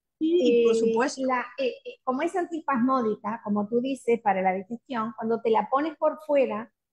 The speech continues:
Speaker 2: te va a sacar toda molestia de espasmos digestivos,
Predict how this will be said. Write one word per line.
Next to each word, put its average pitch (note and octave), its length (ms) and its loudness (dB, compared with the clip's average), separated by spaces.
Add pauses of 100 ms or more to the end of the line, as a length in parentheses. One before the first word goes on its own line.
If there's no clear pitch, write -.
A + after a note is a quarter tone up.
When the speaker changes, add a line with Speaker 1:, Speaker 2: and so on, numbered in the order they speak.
(140)
Speaker 2:
te A#3 100 4
va A#3+ 60 4
a B3 100 -2
sacar C4 420 -4
toda C4+ 220 2
molestia B3 540 0
de A#3 80 -2
espasmos A#3 680 0
digestivos, A3+ 920 -2